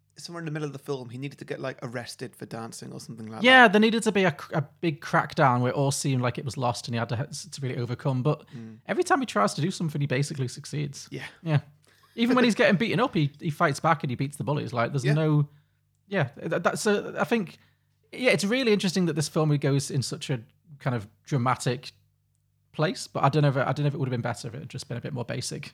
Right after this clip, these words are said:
Speaker 2: in some
Speaker 1: Mm.
Speaker 2: ways. But
Speaker 1: Yeah.
Speaker 2: yes, that's where we open
Speaker 1: Mm-hmm.
Speaker 2: in, in, in the church, given the fire and brimstone speech about, you know, how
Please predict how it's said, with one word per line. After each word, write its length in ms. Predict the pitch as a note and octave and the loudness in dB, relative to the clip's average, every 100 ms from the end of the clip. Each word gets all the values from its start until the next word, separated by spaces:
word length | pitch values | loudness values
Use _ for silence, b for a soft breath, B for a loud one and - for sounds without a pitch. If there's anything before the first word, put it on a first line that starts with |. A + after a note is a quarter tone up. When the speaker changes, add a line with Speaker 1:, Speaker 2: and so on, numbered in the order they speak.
| _ | _
Speaker 2:
in 100 | B2 | -14
some 140 | B2 C#3+ | -8 -6
Speaker 1:
Mm. 40 | |
Speaker 2:
ways. 160 | D#3 D3 _ | -8 -10 _
But 220 | B2+ - - | -12 -12 -18
Speaker 1:
Yeah. 160 | - - | -18 -12
Speaker 2:
yes, 180 | D3+ | -8
that's 180 | - E3 | -6 -4
where 80 | E3+ | -4
we 80 | C#3+ | -4
open 260 | - C#3+ - - | -8 -12 -14 -14
Speaker 1:
Mm-hmm. 120 | B2+ | -4
Speaker 2:
in, 100 | C3+ | -2
in, 120 | D3 D3+ | 2 2
in 140 | D#3 | 2
the 60 | D3+ | 0
church, 400 | - A#2 - - | 0 -2 -2 -6
given 240 | D3+ C#3+ | -4 -2
the 220 | B2+ A#2+ A2+ b b b _ _ | 0 -2 -6 b b b _ _
fire 220 | D3+ D#3 | 4 4
and 80 | C#3+ | 6
brimstone 420 | C#3 A#2 - A2+ A2 | 2 -2 -4 -6 -6
speech 360 | - A2+ - | -8 -10 -10
about, 280 | C#3 A#2 - | -10 -8 -8
you 60 | A#2 | -8
know, 240 | A#2 B2 - _ _ _ _ _ _ - | -8 -12 -16 _ _ _ _ _ _ -6
how 260 | C3 A#2 | -2 -2